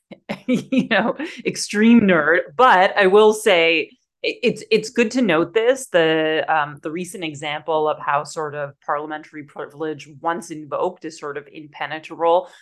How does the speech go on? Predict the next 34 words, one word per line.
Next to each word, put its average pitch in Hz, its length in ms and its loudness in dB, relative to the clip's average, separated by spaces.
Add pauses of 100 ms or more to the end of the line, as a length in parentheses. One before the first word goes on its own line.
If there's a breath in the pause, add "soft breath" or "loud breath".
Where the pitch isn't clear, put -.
by 160 140 0
the 160 80 -4
courts 165 360 -4
that 160 140 -6
comes 151 220 -10
to 196 80 -16
mind 160 340 -6
is, 151 420 -8
uh, 147 280 -6
Doug 170 280 -2
Ford, 160 600 0 (240 loud breath)
when 170 240 0
he 170 280 -4
was 165 260 0
issued 294 360 0
a 262 60 0
summons 311 840 -2
to 220 140 -10
come 202 280 -10
give 190 280 -8
evidence 180 640 -2 (100)
at 156 260 -2
the 151 300 -6
Emergencies 160 840 -8
Act 147 240 -4
Commission 151 520 -16
hearing, 147 680 -14
uh, 139 420 -8
last 143 380 -6
fall 147 400 2 (320 loud breath)
in 170 120 -2
Ottawa. 202 720 4
And, 147 520 -4
uh, 143 180 -8